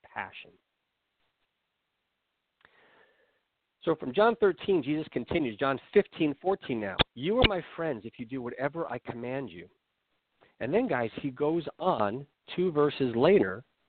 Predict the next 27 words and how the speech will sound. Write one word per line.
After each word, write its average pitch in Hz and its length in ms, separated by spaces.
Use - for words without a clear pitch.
John 123 200
fifteen 135 600
seventeen, 123 640
to 131 260
make 131 260
sure 139 180
it's - 140
made 113 320
clear. 143 480
"This 135 340
is 170 160
my 117 240
command, 131 640
love 123 320
each 104 240
other." 85 280
So 147 200
in 135 100
John 165 360
thirteen, 180 480
he - 80
says, 139 100
"I'm 113 140
giving 139 260
a 147 60
new 139 160
commandment, 120 500